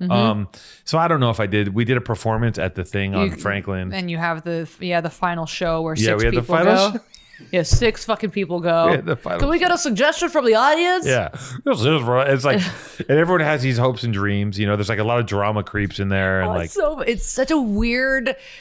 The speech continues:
Speaker 1: like, subculture, the improv scene.
Speaker 2: I
Speaker 1: It's
Speaker 2: mean, and drama people in general, the way that they're
Speaker 1: Yeah.
Speaker 2: so, like, the way drama people are so,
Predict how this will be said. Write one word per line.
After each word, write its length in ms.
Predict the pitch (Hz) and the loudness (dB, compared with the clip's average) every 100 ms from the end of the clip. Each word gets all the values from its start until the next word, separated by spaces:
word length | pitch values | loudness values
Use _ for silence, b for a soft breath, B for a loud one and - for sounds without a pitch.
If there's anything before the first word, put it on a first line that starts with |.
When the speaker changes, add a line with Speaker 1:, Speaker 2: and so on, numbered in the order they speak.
| B B B - | B B B -4
Speaker 1:
like, 220 | 202 190 | -2 0
subculture, 1200 | - - 196 196 165 - 170 156 - 143 123 - - _ _ | -2 0 0 0 -2 -4 -2 -2 -6 -6 -6 -10 -16 _ _
the 120 | 196 | -2
improv 480 | 190 185 160 160 147 | 0 0 0 0 0
scene. 480 | - 156 135 135 156 - _ _ _ - - | -2 -4 -6 -8 -12 -16 _ _ _ -10 0
Speaker 2:
I 60 | |
Speaker 1:
It's 60 | 120 | 2
Speaker 2:
mean, 200 | 139 117 - B B B - - | 2 -2 -10 B B B -20 -2
and 100 | 147 | 0
drama 320 | 123 123 165 | 2 2 0
people 300 | 139 117 104 | 0 -2 -2
in 60 | 101 | -2
general, 260 | 104 127 92 | 0 0 0
the 80 | |
way 180 | 92 110 | 2 2
that 140 | 120 127 | 0 0
they're 160 | 110 | 2
Speaker 1:
Yeah. 140 | 95 165 | 2 2
Speaker 2:
so, 320 | 104 104 98 B B | 2 0 -4 B B
like, 300 | 107 107 - _ _ _ | -2 -2 -6 _ _ _
the 120 | 127 | 0
way 220 | 131 151 | 4 4
drama 460 | 151 120 120 123 123 | 4 2 2 2 0
people 400 | - 110 95 92 | -2 -4 -4 -4
are 140 | 95 | -4
so, 760 | 95 - - 101 101 98 92 | -4 -6 -2 0 2 0 -2